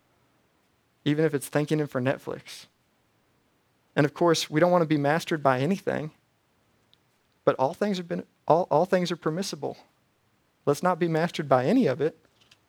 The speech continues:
but let's use it all to draw near to God. And when those plans don't work out, <laughs> you're not personally condemned.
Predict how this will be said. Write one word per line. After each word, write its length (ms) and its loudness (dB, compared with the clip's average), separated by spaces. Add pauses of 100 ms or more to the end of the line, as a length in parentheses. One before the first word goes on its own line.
(680)
but 80 2
let's 220 0
use 320 -2
it 120 -2
all 480 -2 (1700)
to 120 -8
draw 240 0
near 180 -4
to 60 -4
God. 400 -6 (3000)
And 140 4
when 140 6
those 180 6
plans 380 4
don't 180 4
work 220 2
out, 260 4 (500)
<laughs> 460 -20
you're 140 8
not 180 6
personally 420 4
condemned. 520 0